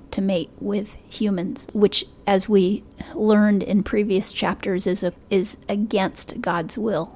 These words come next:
because he doesn't like species to intermingle and mate different species. So for an angel to mate with a human would not be God's will. So anyway,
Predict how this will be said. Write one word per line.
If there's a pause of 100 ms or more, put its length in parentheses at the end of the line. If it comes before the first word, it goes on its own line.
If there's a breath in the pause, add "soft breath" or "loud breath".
(140)
because
he
doesn't
like (200)
species
to
intermingle (300)
and
mate (300)
different
species. (160)
So
for
an
angel
to
mate
with
a
human
would
not
be
God's
will. (120)
So (280)
anyway,